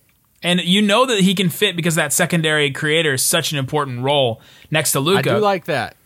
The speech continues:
Speaker 2: Yes.
Speaker 1: Because we saw how Trey Burke worked. We've seen how other guys have worked next to Luka.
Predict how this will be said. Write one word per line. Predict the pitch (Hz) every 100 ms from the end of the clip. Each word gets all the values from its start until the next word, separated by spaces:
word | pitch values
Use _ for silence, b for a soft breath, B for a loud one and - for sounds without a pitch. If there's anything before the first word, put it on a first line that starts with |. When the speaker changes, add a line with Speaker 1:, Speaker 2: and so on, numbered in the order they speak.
| _
Speaker 2:
Yes. | 117 101
Speaker 1:
Because | 143 156 151
we | 165
saw | - 175 175
how | 165
Trey | 151 165
Burke | 135 170 196 180
worked. | 180 165
We've | 151 135
seen | 165 143
how | 120
other | 156 175
guys | 165 160 151
have | 127
worked | 147 139 160
next | 143 -
to |
Luka. | 139 143 143 135 127